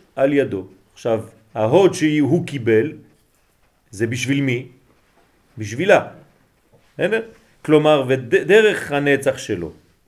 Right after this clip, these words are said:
כלומר, הכל עובר דרך הנצח שלו, אבל גם החלק שלה. כך הוא בפרי עץ חיים, ככה הוא מביא בפרי עץ חיים, האריזה.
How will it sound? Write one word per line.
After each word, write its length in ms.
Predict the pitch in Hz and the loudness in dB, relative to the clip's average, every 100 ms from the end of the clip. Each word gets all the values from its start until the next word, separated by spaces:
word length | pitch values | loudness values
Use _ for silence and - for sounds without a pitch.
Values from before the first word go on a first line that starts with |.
| _ | _
כלומר, 260 | 113 110 113 | -10 -4 -4
הכל 260 | 120 233 | 6 6
עובר 320 | 220 170 180 | 8 4 0
דרך 340 | 147 165 160 143 | 2 0 0 -2
הנצח 340 | 135 127 131 | -2 -4 -6
שלו, 260 | - 151 214 | -6 0 0
אבל 180 | 202 190 | 2 0
גם 140 | 214 | 0
החלק 280 | 202 214 208 | 0 0 0
שלה. 260 | 202 156 - - _ _ _ _ _ _ _ _ _ - | 0 -2 -4 -14 _ _ _ _ _ _ _ _ _ -2
כך 180 | 170 | 0
הוא 220 | 131 170 165 | 0 -2 -2
בפרי 360 | 147 151 139 139 | -4 -4 -6 -6
עץ 160 | 135 | -6
חיים, 260 | - 90 87 | -6 -6 -6
ככה 220 | 135 - | -8 -6
הוא 120 | 135 | -6
מביא 340 | 123 113 139 156 120 | -6 -6 -4 -6 -4
בפרי 520 | 127 123 127 120 120 | -6 -6 -10 -12 -10
עץ 160 | 110 - | -10 -10
חיים, 240 | 98 95 | -12 -8
האריזה. 360 | 101 104 87 | -8 -8 -8